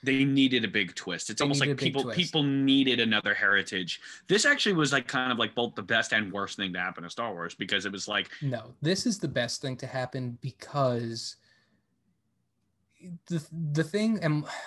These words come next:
Speaker 2: I, I wanted to hold off on this until episode eight, but we could talk about it now. Rian Johnson's notion of what a twist is, to me, is the correct notion.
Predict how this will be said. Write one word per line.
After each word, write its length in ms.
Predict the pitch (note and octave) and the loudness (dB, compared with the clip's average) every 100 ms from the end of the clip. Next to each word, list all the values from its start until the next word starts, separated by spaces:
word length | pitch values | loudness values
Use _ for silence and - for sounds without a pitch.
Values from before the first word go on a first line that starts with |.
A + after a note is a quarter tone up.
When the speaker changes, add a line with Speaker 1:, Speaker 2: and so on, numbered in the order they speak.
| - | -4
Speaker 2:
I, 140 | E3 E3+ | -2 0
I 200 | E3 D3 - _ - | 0 -2 -6 _ -2
wanted 280 | D3 C#3+ C#3 | 0 0 -2
to 380 | C#3+ C3 A#2+ | -2 0 -2
hold 380 | A2+ C3+ B2 B2+ - | -4 -4 -4 -6 -2
off 200 | C#3 B2 | -2 0
on 140 | C3+ B2 | 0 0
this 200 | A#2+ B2 | -2 -4
until 260 | A#2+ A#2+ | -4 -4
episode 340 | A#2 B2 A#2+ A#2 | -4 -4 -4 -4
eight, 160 | A#2 | -6
but 120 | C3 B2+ | -4 -2
we 120 | C3 | -2
could 100 | C#3+ | 0
talk 180 | B2 A#2+ | 0 0
about 180 | A#2+ | -4
it 60 | B2+ | -6
now. 280 | B2 A2+ B2 _ _ _ - | -6 -8 -12 _ _ _ -2
Rian 320 | C#3 F#3 G3 | 2 4 2
Johnson's 720 | - D3 C3+ - C3 B2 - | 4 2 2 0 -2 -2 -2
notion 460 | C3+ B2 A#2+ - B2+ | -2 2 0 0 -4
of 120 | A#2 | -2
what 140 | B2 A#2 | -2 -4
a 40 | |
twist 440 | - B2+ A#2 - | -4 -4 -2 -2
is, 340 | A#2+ A2+ - - - | -4 -4 -8 -8 -2
to 140 | C#3 | 0
me, 420 | B2 B2 A2 A2+ _ _ | 2 2 -2 -8 _ _
is 240 | C#3 A#2+ | -4 -2
the 100 | - | -4
correct 500 | B2 B2 A2+ A2 - | -4 -6 -6 -6 -10
notion. 400 | A2+ A2+ - B2 | -12 -12 -14 -16